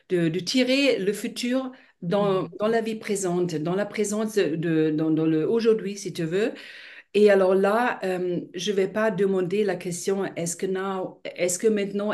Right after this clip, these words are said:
Speaker 1: est le temps de changer ta réalité financière ? Malheureusement, je dois dire, maintenant est le temps de changer ta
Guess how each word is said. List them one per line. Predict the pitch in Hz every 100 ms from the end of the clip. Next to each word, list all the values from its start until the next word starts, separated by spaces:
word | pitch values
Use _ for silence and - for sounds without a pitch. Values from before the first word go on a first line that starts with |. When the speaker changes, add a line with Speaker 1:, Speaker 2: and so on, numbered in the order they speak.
| -
Speaker 1:
est | 180
le | 180 175
temps | 214 214
de | 180
changer | 175 175 165 180 180
ta | 175
réalité | 160 165 160 156 185
financière ? | 175 170 170 170 185 208 214 - - - - - - _
Malheureusement, | 208 226 214 202 202 220
je | 226 185
dois | 180
dire, | 175 190 180 147 - _ 202
maintenant | 214 214 208 208 208 -
est | 214 202 180 -
le | 170 165
temps | 156 156 156
de | 165 170
changer | - 165 156 160 160 165
ta | 160 143 143